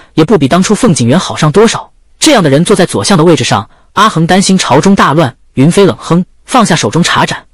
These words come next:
也不知道老头子现在还有没有魄力，收不收拾得了。凤羽恒再道：“不管能不能收拾得了，父皇总得坐镇朝堂亲自去收拾才行。可他现在就准备赖在纯王府不走了。儿媳实在是担心，如此下去，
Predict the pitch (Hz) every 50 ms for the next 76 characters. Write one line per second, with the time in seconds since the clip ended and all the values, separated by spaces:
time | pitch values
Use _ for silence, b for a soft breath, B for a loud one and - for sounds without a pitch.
0 | _ _ _ _ - 180 170 220 196 240 240 202 156 120 107 - - - 151 -
1 | - - - - 185 156 147 - - 196 165 107 170 156 - - - 135 110 -
2 | - _ _ _ - - - 240 247 226 214 - 214 208 - 170 - 110 117 127
3 | - - - _ _ _ _ - - 262 190 135 117 - 151 170 226 170 127 117
4 | - - - _ _ _ _ _ - 226 170 151 131 135 160 190 165 165 165 -
5 | 208 196 160 117 113 113 123 120 - - _ _ _ _ - - - 262 196 196
6 | 208 208 - 180 233 208 156 120 - 190 160 185 156 - - 156 165 - 156 180
7 | - - - 262 262 240 202 - 156 - - 214 226 202 - - 123 120 - -
8 | 104 110 131 - _ _ _ _ _ - - 160 170 196 - - 269 233 208 240
9 | 202 196 147 127 110 135 160 180 165 165 139 - - 139 160 185 208 - 120 110
10 | 165 - - - - 104 85 - - _ _ _ _ _ _ _ _ _ - -
11 | 156 - 165 151 - - 151 156 202 156 120 120 135 147 143 - 143 147 - _
12 | _ _ _ _ - - 175 240 - - 123 - 147 131 - - 127 98 b